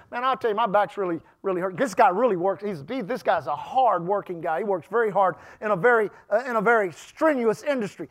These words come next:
And I guarantee you, I'm not the first person he told he had a hurt back.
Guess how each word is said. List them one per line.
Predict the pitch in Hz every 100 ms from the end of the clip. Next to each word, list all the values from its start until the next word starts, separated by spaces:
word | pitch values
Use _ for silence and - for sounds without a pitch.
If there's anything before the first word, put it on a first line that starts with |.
| - -
And | 240
I | 285
guarantee | 294 302 294 320 254
you, | - -
I'm | 285
not | 370 320
the | 254
first | 330 359 -
person | 247 220 208 -
he | 302
told | 247 254 226
he |
had | 220 202
a | 185
hurt | 190 180
back. | - -